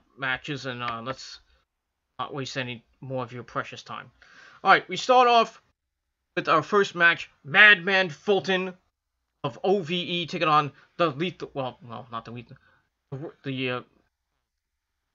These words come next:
he's taking on Ken Shamrock. I forgot who it was, Most Dangerous Man or something like that.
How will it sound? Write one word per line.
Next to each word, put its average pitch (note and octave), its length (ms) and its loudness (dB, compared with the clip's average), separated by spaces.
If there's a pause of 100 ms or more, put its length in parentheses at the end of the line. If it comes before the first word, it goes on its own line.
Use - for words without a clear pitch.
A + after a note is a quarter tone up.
(320)
he's G3+ 120 -6
taking A#3+ 220 2
on F#3+ 100 4
Ken D3+ 240 -4
Shamrock. A2+ 380 -4
I - 20 -2
forgot E3+ 240 -2
who C#3 140 -6
it - 100 -14 (760)
was, D#3+ 140 0
Most E3+ 220 -2
Dangerous D3 420 -2
Man C3 260 -4
or B2+ 40 -8
something D3 180 -12
like C3+ 160 -2
that. C3 220 -6